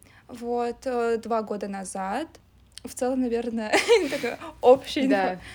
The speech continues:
Speaker 2: Мгм.
Speaker 1: Всё.
Speaker 2: Нужно отметить, что у нас действительно очень много политехи и иногородних студентов. Очень много, я бы сказала. <laughs> Прямо очень это развито. И, а, Ри-, Аня из Рязани, как уже сказала,
Speaker 1: Мгм.
Speaker 2: да?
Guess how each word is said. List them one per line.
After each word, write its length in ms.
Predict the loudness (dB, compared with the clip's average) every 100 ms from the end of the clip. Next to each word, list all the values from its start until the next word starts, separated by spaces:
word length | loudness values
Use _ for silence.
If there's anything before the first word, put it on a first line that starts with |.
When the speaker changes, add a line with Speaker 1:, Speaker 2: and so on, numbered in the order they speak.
| -14
Speaker 2:
Мгм. 120 | -12 -10
Speaker 1:
Всё. 580 | -2 0 0 -2 -4 -10
Speaker 2:
Нужно 360 | -6 -6 -4 -4
отметить, 340 | -4 -4 -4
что 220 | -10 -10 -8
у 100 | -8
нас 160 | -8
действительно 460 | -10 -12 -12 -10 -12
очень 240 | -12 -12
много 200 | -12 -12
политехи 440 | -10 -10 -10 -12 -10
и 20 |
иногородних 400 | -6 -6 -6 -8
студентов. 500 | -12 -10 -10 -12 -18 -10
Очень 420 | -4 -4 -4 -10
много, 380 | -8 -8 -10 -10
я 140 | -10
бы 100 | -12
сказала. 500 | -16 -10 -4 -2 -2 -4 -10 -12
<laughs> 280 | -10 -12 -6
Прямо 460 | -2 -2 -2 -2 -2
очень 300 | -4 -4 -6
это 220 | -4 -2
развито. 480 | -2 -4 -6 -10 -8
И, 480 | -8 -6 -6 -6 -8 -10 -20 -10
а, 240 | -8 -6 -8
Ри-, 200 | -10 -6
Аня 260 | -4 -4 -6
из 120 | -6
Рязани, 440 | -8 -6 -6 -6 -10
как 120 | -10
уже 140 | -10
сказала, 460 | -10 -10 -8 -6 -6
Speaker 1:
Мгм. 100 | -8
Speaker 2:
да? 220 | -8 -10